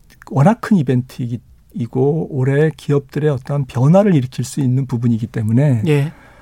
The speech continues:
Speaker 1: 어, 이런 전기차, 신재생 에너지, 에, 그다음에 배터리
Speaker 2: 음.
Speaker 1: 이런 것 관련해서는, 에, 조금 더 저평가돼 있는 종목을 찾을 필요가 있다.
Speaker 2: 예.
Speaker 1: 상반기에는.
Speaker 2: 예.
Speaker 1: 이렇게 생각을 합니다.
Speaker 2: 커피타임님, 마지막으로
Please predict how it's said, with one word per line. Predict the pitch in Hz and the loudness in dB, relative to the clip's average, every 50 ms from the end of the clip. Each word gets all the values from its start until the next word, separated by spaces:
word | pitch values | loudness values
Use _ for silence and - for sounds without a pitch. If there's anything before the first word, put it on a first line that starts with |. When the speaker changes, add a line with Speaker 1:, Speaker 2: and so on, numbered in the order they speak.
| - - _ _ | -20 -20 _ _
Speaker 1:
어, | 147 131 127 127 123 123 127 131 | -12 -10 -10 -8 -8 -10 -10 -10
이런 | - - 131 127 | -8 -6 -4 -4
전기차, | 127 - 123 131 135 127 131 127 - - - 147 | -4 -2 0 0 0 0 -2 -4 -6 -6 -6 -6
신재생 | 143 - 185 170 156 151 139 139 131 131 | -4 -2 -2 0 2 2 2 2 0 0
에너지, | 127 123 123 120 113 - 143 151 170 180 190 190 - _ _ _ - | 0 0 0 -2 -4 -4 -4 -4 -2 -2 -4 -6 -8 _ _ _ -10
에, | 135 131 131 131 127 127 | -8 -6 -6 -6 -6 -8
그다음에 | 127 - 123 127 123 123 127 | -8 -10 -8 -6 -6 -6 -6
배터리 | 127 - 113 110 - - - 135 127 113 110 110 110 - - | -6 -6 -8 -8 -6 -4 -4 -2 -2 -2 -4 -6 -8 -8 -6
Speaker 2:
음. | 170 151 135 | -4 -2 0
Speaker 1:
이런 | 123 117 | 0 0
것 | 113 135 - | -2 -4 -6
관련해서는, | - - 117 123 139 147 147 135 123 - 131 117 117 117 117 120 139 139 123 110 95 - - - - - - - - - - - | -4 -4 0 2 2 2 2 2 0 -2 -4 -4 -4 -2 -2 -2 -2 -2 -4 -6 -8 -12 -18 -20 -20 -20 -20 -20 -20 -14 -10 -10
에, | 131 131 - | -10 -8 -8
조금 | - 151 - - 185 180 175 165 | -10 -6 0 2 2 2 2 2
더 | 170 170 170 170 170 | 0 0 0 -2 -2
저평가돼 | 160 - - 127 - 156 160 175 175 165 151 151 143 | -4 -8 -10 -6 -2 -2 -2 0 -2 -2 0 0 0
있는 | 139 143 143 135 | 0 0 0 0
종목을 | 127 123 127 127 123 120 139 147 156 | 0 0 0 0 -2 -2 -4 -6 -6
찾을 | - - - - - 180 - | -8 -14 -12 -12 -12 -10 -10
필요가 | - - 175 151 147 | -10 -10 -8 -6 -6
있다. | 120 - - - 117 107 107 - - _ _ - 175 | -8 -8 -8 -8 -8 -8 -8 -10 -14 _ _ -6 -2
Speaker 2:
예. | 151 143 135 123 120 117 117 | 0 0 2 0 0 -2 -2
Speaker 1:
상반기에는. | 113 - 165 151 156 139 127 120 120 113 110 113 110 117 117 - - | 0 0 2 2 2 2 2 0 0 -2 -4 -6 -6 -8 -8 -4 -2
Speaker 2:
예. | 147 139 120 117 127 180 240 240 | -2 0 0 0 -2 -4 -4 -4
Speaker 1:
이렇게 | 127 - - 143 | -6 -8 -8 -6
생각을 | - 143 135 131 139 135 | -6 -6 -6 -8 -8 -8
합니다. | 127 127 117 110 - - - - - - - - - - - - - - - | -8 -8 -8 -10 -14 -20 -20 -20 -20 -20 -20 -20 -20 -20 -20 -20 -20 -6 0
Speaker 2:
커피타임님, | - 262 240 269 233 - 233 226 214 202 202 185 175 175 156 135 | 0 2 4 4 4 4 4 4 6 6 4 4 2 2 2 2
마지막으로 | 120 120 131 147 196 226 214 214 202 185 165 | 2 2 2 2 2 4 4 4 4 4 2